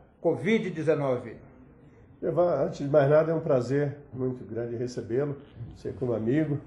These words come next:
Speaker 2: Nós estamos vivendo uma, uma situação, eh, um momento que a nossa geração nunca viveu, né? Pra nós tudo é novo, as coisas estão acontecendo muito rápido,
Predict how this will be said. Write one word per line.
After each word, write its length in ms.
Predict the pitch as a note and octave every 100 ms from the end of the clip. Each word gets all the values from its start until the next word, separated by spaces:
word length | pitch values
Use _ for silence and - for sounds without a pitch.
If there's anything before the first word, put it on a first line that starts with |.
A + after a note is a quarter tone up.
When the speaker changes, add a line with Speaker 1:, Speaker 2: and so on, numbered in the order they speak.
| - -
Speaker 2:
Nós 380 | - D#3+ F#3+ E3
estamos 420 | - F3+ E3 C#3+
vivendo 560 | F3 A#2+ D3 F#3+ F3 D#3+
uma, 180 | C3+
uma 160 | A#2+ A#2+
situação, 840 | B2+ B2 B2 A#2 C3 C3+ F3 E3+ - - - - -
eh, 360 | C#3 B2 B2 B2
um 60 | C#3
momento 520 | D#3 C#3+ F3 F#3 - - - -
que 100 | E3
a 60 | D3
nossa 680 | C#3 E3 E3 - D3 C3+
geração 760 | C3 D3+ C3 - C#3+ D3 E3 E3 - -
nunca 260 | C3 C3+ C#3
viveu, 380 | C3 G#2+ F2 F2 - - _ _ _ - -
né? 280 | F2 F#2+ G#2+ - - -
Pra 180 | D#3+ C3+
nós 380 | D3+ D#3+ D#3 -
tudo 240 | C#3+ B2+
é 20 |
novo, 380 | A#2 D3+ F3 D3
as 120 | B2
coisas 280 | - C#3+ B2+
estão 200 | - E3+
acontecendo 760 | D#3 E3 C3+ C3 - C#3 A#2+ A#2+
muito 360 | E3 G3+ C#3
rápido, 800 | A2 C3+ D3+ D3+ C#3 C3 C#3+ D3